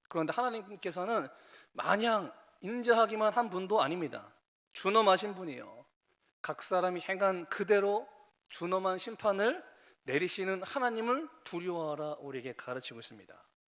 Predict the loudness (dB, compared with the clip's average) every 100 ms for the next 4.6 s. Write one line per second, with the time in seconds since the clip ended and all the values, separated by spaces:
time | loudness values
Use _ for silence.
0 | _ _ _ _ _ _ -14 -10 -6 -4
1 | -4 -4 -10 _ _ _ _ -12 -6 -6
2 | -6 -12 -20 -18 -8 -6 -4 -8 -8 -8
3 | -8 -8 -10 -10 -8 0 0 -2 -16 -20
4 | -12 -10 -6 -2 -2